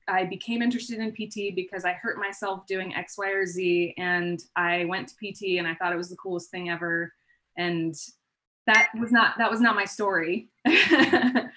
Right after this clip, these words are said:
My story was the more the, that, like, chiropractor thing. And it was kind of, like, the strange version of, of,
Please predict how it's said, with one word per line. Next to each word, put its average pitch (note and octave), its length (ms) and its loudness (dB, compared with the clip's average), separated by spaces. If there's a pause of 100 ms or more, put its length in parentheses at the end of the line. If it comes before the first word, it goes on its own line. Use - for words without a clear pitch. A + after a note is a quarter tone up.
(320)
My G#3+ 360 4
story G#3 440 0
was G3 280 -4
the F3+ 320 -2
more F#3+ 280 -6
the, F3 300 -4
that, E3+ 160 2
like, F3 240 -4
chiropractor F#3 600 0
thing. F#3+ 260 -4
And F3 80 -4
it D3+ 60 -6
was E3 120 -10
kind F#3+ 220 -2
of, E3+ 80 -8
like, E3+ 160 -8
the F3+ 60 -10
strange F3+ 680 -6
version F3+ 520 -4
of, E3 260 -6 (260)
of, E3+ 340 0